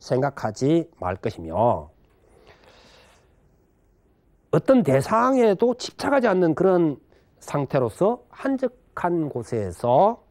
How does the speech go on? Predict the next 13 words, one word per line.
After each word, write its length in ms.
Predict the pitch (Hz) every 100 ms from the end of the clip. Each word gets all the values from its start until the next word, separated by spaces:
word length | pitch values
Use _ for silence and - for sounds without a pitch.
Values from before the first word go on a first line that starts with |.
| _ _ _
게으름 320 | - 123 175 170
피우지 260 | 196 196
말고 480 | 85 85 117 131 - _ _ _ _ _ _ _
정진하는 920 | - 233 240 202 180 156 156 127 95
길만이 840 | - 139 120 78 92 - 196 85 - _ _ _ _ _ -
곧 180 | 143 - _ _
정각에 640 | - 117 127 127 131 113 104
이르는 360 | 98 123 214 -
유일한 680 | 92 98 123 160 190 196 196 -
방법이라고, 880 | - 165 160 147 127 127 147 165 190 _ _ _ _ _ -
예, 240 | 85 78 71 -
말씀하시는 680 | 104 101 - 110 107 113
것이죠. 300 | 101 - -